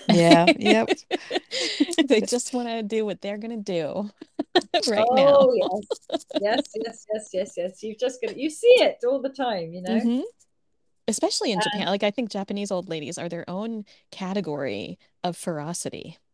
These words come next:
Speaker 2: you
Speaker 3: Oh,
Speaker 2: know?
Speaker 3: yeah. Oh, yeah.
Speaker 2: <laughs> They're
Speaker 3: Oh, yeah.
Speaker 2: like, <laughs> they're doing their thing, and God help you if you're getting in the way. <laughs>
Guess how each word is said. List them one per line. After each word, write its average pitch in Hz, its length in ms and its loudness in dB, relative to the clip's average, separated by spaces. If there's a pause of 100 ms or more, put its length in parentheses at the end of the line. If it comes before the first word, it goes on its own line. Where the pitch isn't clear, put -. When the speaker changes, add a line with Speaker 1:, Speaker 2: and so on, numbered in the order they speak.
(180)
Speaker 2:
you 233 60 2
Speaker 3:
Oh, 302 160 8
Speaker 2:
know? 294 200 8
Speaker 3:
yeah. 185 120 2 (640)
Oh, 214 160 -4
yeah. 156 420 -4 (240)
Speaker 2:
<laughs> - 180 0
They're 254 160 2 (200)
Speaker 3:
Oh, - 300 0
yeah. 254 100 -6
Speaker 2:
like, - 720 -4 (240)
<laughs> - 380 -10
they're 214 140 0
doing 302 340 -2
their 269 160 0
thing, 214 420 -2
and 196 180 -4
God 214 220 -2
help 269 340 -4
you 165 300 -6 (160)
if - 120 -10
you're 214 80 -2
getting 214 240 -2
in 202 100 -4
the 190 100 -4
way. 196 600 -2
<laughs> - 40 6